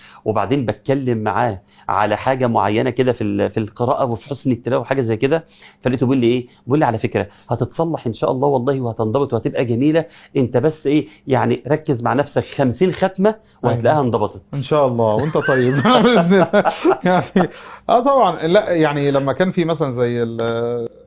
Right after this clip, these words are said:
Speaker 2: الشيخ رحمه الله عليه، آه، آه، يعني بعض مشايخنا اللي توفي حديثاً،
Speaker 1: نعم.
Speaker 2: يعني الشيخ أسامة وغيره،
Speaker 1: مم. آه.
Speaker 2: آه، انه، آه، انه مثلًا ختم القرآن في الصلاة، آه، اكتر من ألفين ومتين مرة.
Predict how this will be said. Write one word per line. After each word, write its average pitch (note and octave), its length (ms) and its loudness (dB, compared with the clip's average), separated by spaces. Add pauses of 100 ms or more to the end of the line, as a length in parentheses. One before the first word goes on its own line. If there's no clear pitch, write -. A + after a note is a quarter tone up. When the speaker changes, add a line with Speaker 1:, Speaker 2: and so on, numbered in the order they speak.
(300)
Speaker 2:
الشيخ D#3+ 260 -6
رحمه C3 260 -4
الله C3+ 120 2
عليه، C3 440 0
آه، A#2 800 -4 (800)
آه، A#2+ 300 4 (100)
يعني E3 240 4
بعض E3 180 4
مشايخنا D#3+ 360 0
اللي C3+ 120 0
توفي C3+ 560 2
حديثاً، C#3 420 -2
Speaker 1:
نعم. B2+ 120 4
Speaker 2:
يعني C#3 140 -2
الشيخ B2+ 200 -6
أسامة C3+ 340 -2
وغيره، C3+ 240 -2
Speaker 1:
مم. G#2+ 140 0 (200)
آه. G#2 40 -2
Speaker 2:
آه، C3 360 0
انه، D#3 340 2
آه، C3+ 400 -6
انه D#3 160 0
مثلًا G3+ 520 2
ختم F3 500 0 (120)
القرآن D3+ 880 0
في C3 120 -10
الصلاة، G#3 800 0
آه، D#3 420 -4
اكتر G3+ 260 0
من F#3+ 260 -2
ألفين E3+ 360 0
ومتين G3 340 0
مرة. E3 260 0